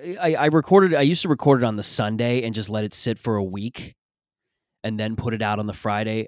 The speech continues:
I don't know why I would do that, 'cause now I can just comment on things that have happened throughout the week and then drop it,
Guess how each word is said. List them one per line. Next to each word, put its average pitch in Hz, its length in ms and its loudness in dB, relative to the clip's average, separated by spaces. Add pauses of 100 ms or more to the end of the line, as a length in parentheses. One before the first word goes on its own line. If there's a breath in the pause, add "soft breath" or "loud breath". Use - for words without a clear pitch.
I 120 100 0
don't 123 140 0
know 120 80 2
why 107 320 0
I 104 60 -2
would 101 140 -6
do 107 160 -2
that, 113 240 -4
'cause 123 160 -4
now 143 200 2
I 143 60 2
can 131 120 -4
just 117 180 -4
comment 110 440 -4
on 104 120 -4
things 107 260 -6
that 104 80 -6
have 95 80 -8
happened 101 280 -6
throughout 98 260 -4
the 98 80 -8
week 135 420 0 (360 soft breath)
and 107 120 -6
then 107 80 -6
drop 107 380 -2
it, 110 160 -2